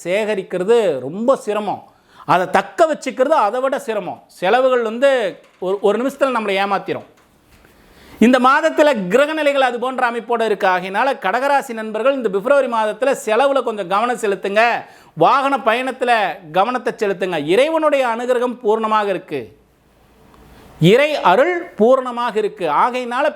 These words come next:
பெரிய அளவுல பாதிப்புகள் ஏற்படாதுன்னு சொன்னாலும் உங்களுடைய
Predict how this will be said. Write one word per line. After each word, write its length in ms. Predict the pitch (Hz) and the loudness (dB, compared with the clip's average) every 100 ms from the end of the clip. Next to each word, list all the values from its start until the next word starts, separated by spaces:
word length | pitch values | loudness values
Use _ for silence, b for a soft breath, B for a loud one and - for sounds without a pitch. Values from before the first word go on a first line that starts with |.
| 208 | 0
பெரிய 200 | 240 311 | 0 2
அளவுல 260 | 294 285 254 202 | 2 2 0 0
பாதிப்புகள் 580 | 247 254 254 233 226 196 196 | -2 -4 -8 -6 -6 0 2
ஏற்படாதுன்னு 600 | 226 - 220 208 202 233 220 | 2 0 0 2 0 -4 -6
சொன்னாலும் 580 | 190 190 180 196 220 147 110 _ _ _ _ _ _ _ _ _ _ - - - - - 226 | -6 -2 0 0 0 -4 -10 _ _ _ _ _ _ _ _ _ _ -20 -20 -20 -20 0 4
உங்களுடைய 380 | 262 262 247 | 6 6 4